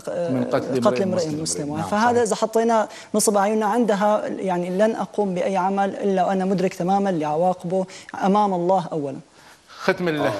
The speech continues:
Speaker 2: آه،
Speaker 3: يعني
Speaker 2: المس-،
Speaker 3: بسم الله
Speaker 2: المس-،
Speaker 3: الرحمن الرحيم.
Speaker 2: <laughs>
Speaker 3: العفو سيدي. يعني احنا يجب أن ندرك كمس-، كعرب وكمسلمين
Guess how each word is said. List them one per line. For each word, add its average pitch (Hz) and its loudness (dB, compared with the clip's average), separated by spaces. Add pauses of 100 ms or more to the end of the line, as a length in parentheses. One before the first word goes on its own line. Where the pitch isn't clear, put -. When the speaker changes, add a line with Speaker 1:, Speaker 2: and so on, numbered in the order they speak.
(220)
Speaker 2:
آه، 107 -8
Speaker 3:
يعني 101 2
Speaker 2:
المس-، 196 0
Speaker 3:
بسم - -2
الله 185 4
Speaker 2:
المس-، 131 2
Speaker 3:
الرحمن 123 -2
الرحيم. 113 -4
Speaker 2:
<laughs> 147 -2
Speaker 3:
العفو 120 -2
سيدي. 98 -8 (140)
يعني 110 0
احنا 131 -2
يجب 120 -2
أن 95 -4
ندرك 110 0
كمس-، - -8
كعرب 104 0
وكمسلمين 92 -8